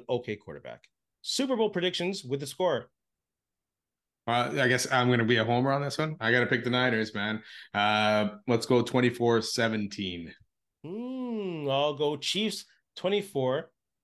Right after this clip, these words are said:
Speaker 1: twenty-one.
Speaker 2: Hopefully you're wrong. Hopefully you're wrong.
Speaker 1: Hmm. Well, hey, uh, uh, for your happiness, I'll cheer for the forty-niners any day.
Speaker 2: <laughs>
Speaker 1: It's all
Speaker 2: Thanks,
Speaker 1: good,
Speaker 2: buddy.
Speaker 1: man. Oh, I got love.
Speaker 2: <laughs>
Speaker 1: There's no hate about this.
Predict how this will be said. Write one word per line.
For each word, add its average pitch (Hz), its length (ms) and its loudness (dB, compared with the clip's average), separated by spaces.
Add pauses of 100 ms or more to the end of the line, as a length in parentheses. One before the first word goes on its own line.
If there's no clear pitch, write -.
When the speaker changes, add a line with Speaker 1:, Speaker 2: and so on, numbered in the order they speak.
(140)
Speaker 1:
twenty-one. 113 1500 -12 (720)
Speaker 2:
Hopefully 110 300 -4
you're 131 120 4
wrong. 92 280 0 (100)
Hopefully 120 260 -8
you're 117 80 -6
wrong. 254 160 -2
Speaker 1:
Hmm. 196 260 -8 (320)
Well, 147 320 -8
hey, 165 300 -4 (180)
uh, 147 320 0 (100)
uh, 143 140 -2
for 175 140 -8
your 190 160 0
happiness, 185 520 -2 (120)
I'll 151 200 2
cheer 156 180 -8
for 143 80 -10
the 139 100 -8
forty-niners 131 600 -2
any 120 200 0
day. - 220 -2 (120)
Speaker 2:
<laughs> - 140 -14
Speaker 1:
It's - 140 -6
all 151 80 2
Speaker 2:
Thanks, 185 180 4
Speaker 1:
good, 170 60 6
Speaker 2:
buddy. 175 200 6
Speaker 1:
man. 104 360 -4
Oh, 185 140 2
I 233 120 6
got 180 220 6
love. 147 320 4
Speaker 2:
<laughs> 151 180 -2
Speaker 1:
There's 185 160 -4
no 196 160 2
hate 151 220 0
about 131 300 0
this. 104 300 -6